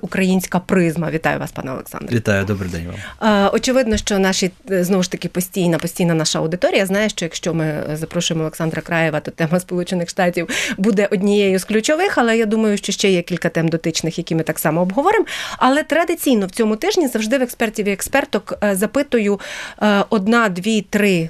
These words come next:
Speaker 1: на ваш вибір, теми, які ми не маємо пропустити, коли ми говоримо про цей тиждень. Сполучені Штати я вже згадала.
Speaker 2: Так, само собою. Паралельно нам треба згадати, що Німеччина починає активніше працювати над підтримкою України.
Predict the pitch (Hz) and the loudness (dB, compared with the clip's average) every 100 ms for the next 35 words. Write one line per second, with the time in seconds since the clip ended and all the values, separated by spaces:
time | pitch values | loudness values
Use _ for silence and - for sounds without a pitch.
0 | - 226 208 160 - - 156 151 - 269 | -2 0 2 0 -2 -4 -4 -8 -2 2
1 | 277 196 190 - 208 214 214 202 185 170 | 4 2 0 0 2 4 4 4 2 2
2 | 170 - 180 185 180 254 247 - 170 165 | 0 -2 -4 -4 -2 -2 -2 -6 -4 -2
3 | 160 170 190 175 151 - 165 156 156 143 | -4 -2 0 0 -2 -6 -6 -6 -6 -6
4 | 160 175 - - 262 269 339 285 - 285 | -4 -4 -6 -4 0 2 2 2 0 0
5 | 277 240 214 190 185 165 151 156 175 - | 0 0 -2 -2 0 0 -2 -2 -6 -8
6 | - 92 - - 131 123 - 90 87 82 | -6 -6 -6 -4 0 2 0 -4 -4 -4
7 | 78 - - - 110 113 170 190 160 123 | -6 -14 -20 -8 0 2 2 2 0 -2
8 | 123 127 120 117 98 - 98 107 107 135 | 0 0 2 0 0 -6 -6 -4 0 -2
9 | 139 131 - - 107 104 101 98 95 98 | 0 -2 -4 -4 0 2 2 0 -2 -2
10 | 107 113 131 - 160 151 - 113 117 113 | 0 0 0 -2 -4 -4 -6 -8 -2 0
11 | 110 - 113 107 90 101 - 107 101 98 | 0 0 -2 -2 -4 -8 -4 -2 -2 -4
12 | - 95 92 90 95 - 87 80 78 | -4 -4 -4 -2 -4 -4 -8 -8 -10